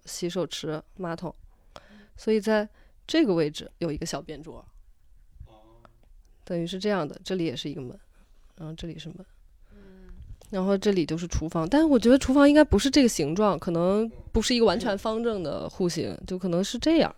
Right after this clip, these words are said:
Speaker 1: 之类的。
Speaker 3: 那你这边桌打开的时候，你们是站着吗？
Speaker 1: 是坐着，正常的拿椅子过来，但是
Speaker 3: 从那个饭桌那儿拿椅子过来？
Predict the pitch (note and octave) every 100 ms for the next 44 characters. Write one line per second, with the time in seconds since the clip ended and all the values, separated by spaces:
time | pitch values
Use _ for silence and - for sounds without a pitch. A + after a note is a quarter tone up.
0 | - - F3 D3+ D3 E3 D#3+ E3+ D#3+ G#2+
1 | G#2+ D3 C#3+ B2+ B2 A2 A#2 - C3 -
2 | - - - - D#3+ A#2+ G#2 B2 - -
3 | - - - C#4 C4 B3 A3+ G#3 G3 -
4 | - - B3+ G#3+ - - _ _ - -
5 | - - - C4+ B3 G#3 E3+ E3+ F#3+ F#3+
6 | F3+ F3 A#3+ G3+ - E3+ F#3 E3 - -
7 | G#3+ A3+ A3+ G#3 - - - B2 C#3+ B2+
8 | A#2 A2 G#2 - C#3 A#2+ A#2+ B2 A2 G#2+
9 | A2 G#2 G2+ G2+